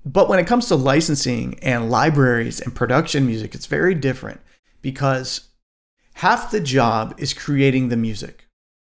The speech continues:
Half the job is writing the song and producing it. The other half of the job is actually exploiting it and monetizing it. Uh,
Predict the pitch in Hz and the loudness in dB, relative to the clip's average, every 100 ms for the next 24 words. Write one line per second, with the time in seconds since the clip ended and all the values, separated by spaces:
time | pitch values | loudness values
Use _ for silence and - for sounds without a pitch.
0 | _ _ _ _ _ 139 185 185 170 147 | _ _ _ _ _ -4 -2 -2 2 4
1 | 139 123 95 107 131 131 113 - 113 110 | 4 0 0 2 4 2 2 -2 -4 -4
2 | 110 - 113 120 117 - - - _ _ | -8 -6 -6 -6 -8 -12 -16 -20 _ _
3 | _ - - 135 214 233 - 170 190 180 | _ -18 -4 0 2 0 2 2 2 2
4 | 165 135 135 175 131 110 113 139 - 147 | 2 4 4 4 2 0 0 -2 0 0
5 | - - - 123 147 170 127 135 120 117 | 0 -2 0 0 2 2 0 -2 -2 0
6 | 120 185 185 - 120 - - - _ _ | 0 0 0 -4 -6 -8 -14 -18 _ _
7 | _ _ _ 135 123 | _ _ _ -4 -4